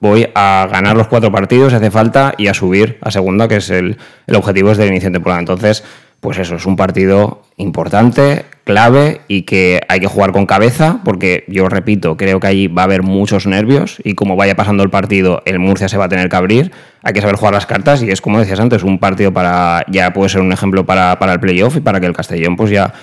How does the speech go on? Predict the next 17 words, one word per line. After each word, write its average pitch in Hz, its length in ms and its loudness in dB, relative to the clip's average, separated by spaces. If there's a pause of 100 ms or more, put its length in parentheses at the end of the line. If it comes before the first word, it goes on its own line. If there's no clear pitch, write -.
(200)
despliegue 104 400 0
sus 107 180 0
armas 139 460 2
y 107 140 -4
de 92 120 2
verdad 92 240 0
demuestre 117 720 2
que 92 220 -2
en 90 100 -2
el 90 140 -4
playoff 101 340 0
va 107 260 0
a 104 100 -6
ganarlo 135 440 2
y 131 60 0
a 107 40 -2
subir. 92 300 -6